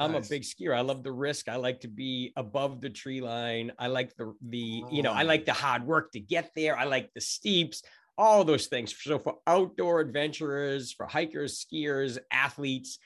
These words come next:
Speaker 1: it's all about getting above their tree line in their career.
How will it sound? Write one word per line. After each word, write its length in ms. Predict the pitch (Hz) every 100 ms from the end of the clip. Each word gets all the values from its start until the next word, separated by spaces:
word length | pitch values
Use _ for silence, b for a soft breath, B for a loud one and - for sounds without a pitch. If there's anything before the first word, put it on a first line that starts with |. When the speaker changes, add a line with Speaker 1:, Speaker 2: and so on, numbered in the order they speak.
| b b
Speaker 1:
it's 160 | - - 175
all 260 | 180 180
about 500 | 175 135 151 143 -
getting 380 | 156 147 151 135
above 420 | 127 139 135 123
their 140 | 120 120
tree 320 | - 143 131
line 420 | 123 123 120 113 - _ _ -
in 160 | 127 120
their 160 | 131
career. 520 | 135 139 117 98 85